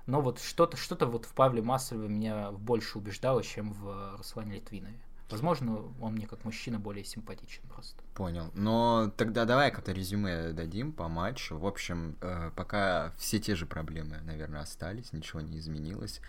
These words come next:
Speaker 2: Атака как-то пока что себя не показывает. Удары, э, кривые, косые, ненатренированные, как будто бы, э, в центр поля беда всё ещё. И в защите,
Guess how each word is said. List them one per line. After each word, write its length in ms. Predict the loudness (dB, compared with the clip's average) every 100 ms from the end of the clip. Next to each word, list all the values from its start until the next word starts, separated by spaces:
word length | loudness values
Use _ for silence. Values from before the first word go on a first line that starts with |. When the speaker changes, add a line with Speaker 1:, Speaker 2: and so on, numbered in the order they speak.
| -10 0
Speaker 2:
Атака 480 | 0 6 6 6 2
как-то 360 | 0 0 0 0
пока 340 | 0 4 4
что 320 | 4 0 -2
себя 320 | -2 -2 0
не 140 | 0 2
показывает. 720 | 0 2 0 0 -2 -4 -4 -2
Удары, 640 | 0 4 8 8 8 4
э, 400 | 2 0 0 0 -2
кривые, 480 | 0 0 2 2 2
косые, 720 | 2 2 2 4 2 2 2
ненатренированные, 1160 | 0 0 -2 -2 0 2 6 6 4 0 -2 -2
как 200 | -2 -4
будто 300 | -4 -4 -4
бы, 200 | -2 -4 -4
э, 220 | 0 2
в 60 | 2
центр 400 | 2 2 2 0
поля 560 | 0 0 2 2 0 0
беда 420 | 0 2 2 2
всё 240 | 0 -2
ещё. 520 | 0 0 0 0 0 -2 -8 -10 -6
И 840 | 0 4 4 4 2 2 2 0 0
в 40 |
защите, 800 | 0 0 0 -2 -2 -2 -2 -2